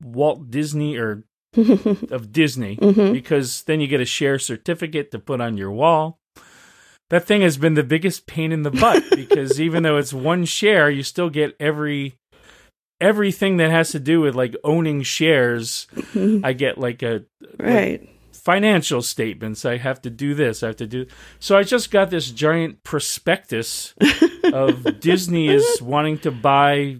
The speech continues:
Speaker 1: a big portion of Fox. So this thing shows up, and it's, it's gotta be a few hundred pages. It's this pamphlet,
Speaker 2: Mm-hmm.
Speaker 1: because my one share
Speaker 2: <laughs>
Speaker 1: clearly is gonna swing the, swing the whole thing.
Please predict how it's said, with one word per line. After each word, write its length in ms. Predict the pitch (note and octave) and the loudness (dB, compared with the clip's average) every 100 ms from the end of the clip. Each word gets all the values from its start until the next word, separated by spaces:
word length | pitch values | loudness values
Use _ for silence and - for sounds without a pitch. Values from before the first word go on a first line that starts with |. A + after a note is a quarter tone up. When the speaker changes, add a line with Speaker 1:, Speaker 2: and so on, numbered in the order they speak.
| - - B2+ _ _ _ _ _ | -18 -20 -20 _ _ _ _ _
Speaker 1:
a 80 | D3 | -10
big 320 | B2 D#3+ D3 | -2 -2 -2
portion 400 | - D3+ D3 C3+ | -2 -2 -2 -4
of 100 | A#2+ | -6
Fox. 680 | - - D#3 F3+ - - - - - - - _ - | -8 -2 0 0 -2 -10 -10 -12 -20 -20 -20 _ -6
So 200 | - G3+ | 0 4
this 240 | G#3 G#3+ | 2 0
thing 200 | C4 B3+ | 0 0
shows 340 | - G3 F3+ G3 | 2 2 4 4
up, 180 | A3 | 2
and 100 | F3+ | 2
it's, 220 | E3 D#3+ - _ | 0 -2 -10 _
it's 160 | A#3+ A3+ | -6 -2
gotta 300 | D#4 C#4 F3+ | 2 2 2
be 460 | C3 D#3+ B2+ G#2 - _ _ _ _ - | 0 0 0 -6 -10 _ _ _ _ -6
a 100 | F3+ | -4
few 300 | - A3 F3+ | -4 -2 0
hundred 380 | D#3+ D#3+ C3+ G#2 | 2 0 -2 -4
pages. 500 | - D3 A2 G2+ G2+ | -2 0 0 -6 -8
It's 140 | A2+ - | -8 -8
this 200 | C#3 - | -10 -10
pamphlet, 720 | - F3+ D#3 C3 G2+ G#2 - | -4 -2 -2 -4 -14 -14 -6
Speaker 2:
Mm-hmm. 400 | A3 G#3 G3 G3+ | -2 0 -2 -4
Speaker 1:
because 400 | D#3+ - F3 C#3+ | -8 -4 -6 -4
my 280 | D#3 F#3 F#3+ | -2 0 0
one 320 | D3 E3+ E3+ | -2 -4 -4
share 480 | - - F3+ D3 B2 | -4 -2 0 2 0
Speaker 2:
<laughs> 120 | - | -4
Speaker 1:
clearly 540 | F#3 F3+ C#3+ A#2 A#2 - | -6 -2 -2 -2 -4 -6
is 260 | - D3 C3+ | -6 -10 -8
gonna 200 | D#3 C#3 | -8 -6
swing 480 | - - G3 G#3+ - | -6 -6 -2 0 2
the, 220 | D#3+ C#3 A#4 - A#4 - | 2 2 0 0 -4 0
swing 400 | - A3 A#3+ G#3+ | -2 0 0 2
the 120 | F3 | 2
whole 240 | F3+ E3+ | 2 0
thing. 460 | - E3+ C3+ F4 | -2 -4 -2 -2